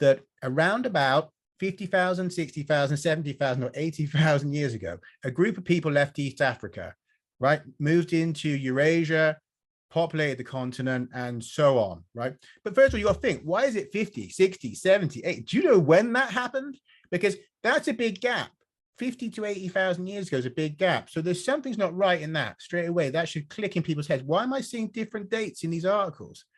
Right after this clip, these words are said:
A-, and the reason why is because if you, if you look at the geneticists now, who are, obviously they're looking at when divergences of populations occurred at the genetic level,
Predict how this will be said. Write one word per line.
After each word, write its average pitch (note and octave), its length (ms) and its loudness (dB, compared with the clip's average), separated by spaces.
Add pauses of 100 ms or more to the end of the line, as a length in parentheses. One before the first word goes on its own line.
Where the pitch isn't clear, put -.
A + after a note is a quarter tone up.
(480)
A-, D#3+ 160 0
and F3 180 0
the F3+ 60 2
reason G3+ 400 -2
why F3+ 180 6
is B2 80 0
because E3 220 -6
if F#3 80 -8
you, A3+ 160 -4 (120)
if F#3+ 140 -8
you B3+ 160 0
look A#3+ 240 0
at G3 80 -6
the E3 80 -4
geneticists E3+ 1040 -4
now, G2+ 340 -10
who C3 140 -2
are, C3+ 240 6 (240)
obviously C#3+ 240 -2
they're G3 80 6
looking D#3 300 2
at B2+ 60 -4
when B2+ 160 -4
divergences C3+ 720 -2
of A#2+ 100 -6
populations A#2+ 680 -2
occurred A2+ 360 -6
at - 80 -12
the G#2+ 60 -16
genetic A#2 480 -8
level, F2+ 340 -4